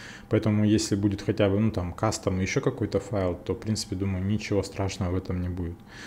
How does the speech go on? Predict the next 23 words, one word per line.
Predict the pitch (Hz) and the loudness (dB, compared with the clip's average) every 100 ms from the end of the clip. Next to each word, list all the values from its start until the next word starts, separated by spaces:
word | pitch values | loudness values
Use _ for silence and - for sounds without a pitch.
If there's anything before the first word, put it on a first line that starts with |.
| - | -4
Ну, | 127 | 2
по | 123 | 2
крайней | - 123 120 | 4 4 6
мере, | 117 113 107 95 95 - | 6 4 4 2 -4 -4
то, | 107 | -2
что | - | 0
нам | 104 101 | 0 2
дали | 104 98 92 | 4 4 2
свободу | - 101 104 98 | 2 2 4 2
выбора, | 98 151 151 127 | 2 4 4 4
а, | 98 92 98 92 92 | 2 2 0 0 0
дали | 101 98 | 2 4
возможность, | 92 95 92 107 90 92 - - 98 | 2 2 4 4 2 0 -4 -6 -4
э, | 92 90 85 - | -2 -2 -6 -8
подключать | - - - 101 | -6 -6 0 0
дополнительные | 92 - 98 95 - 95 92 | 0 0 0 -2 -2 -2 2
файлы, | 117 139 143 | 4 6 4
появился | - 95 95 - 90 - - - | 4 2 0 -2 -6 -8 -20 -2
дополнительный | 113 - 120 110 107 104 | 0 4 6 6 2 -2
функционал, | 101 92 - 107 127 160 160 - - - - | -2 -2 0 2 2 0 -2 -10 -14 -14 -4
это, | 123 - | -2 0
конечно, | 107 110 101 107 | 2 2 0 0
радует. | 98 90 87 - | 0 0 -4 -8